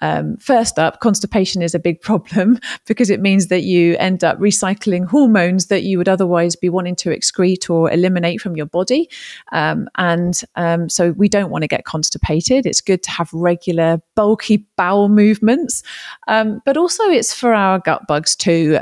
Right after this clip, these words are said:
Our healthy gut bugs are the ones that feed off of that fiber, essentially. They eat that fiber. Uh,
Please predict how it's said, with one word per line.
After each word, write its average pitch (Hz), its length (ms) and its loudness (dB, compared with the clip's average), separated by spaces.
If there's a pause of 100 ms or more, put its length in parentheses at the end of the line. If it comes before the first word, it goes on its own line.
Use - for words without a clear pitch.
Our 175 180 0
healthy 247 500 0
gut - 260 -4
bugs 160 260 -2
are 156 60 -10
the 175 80 -2
ones 175 280 -4
that - 160 -4
feed 240 300 0
off 294 160 0
of 185 140 0
that - 180 -4
fiber, 139 340 -2
essentially. 156 600 -2
They 180 320 0
eat - 380 0
that - 180 -2
fiber. 147 500 0 (500)
Uh, 185 300 2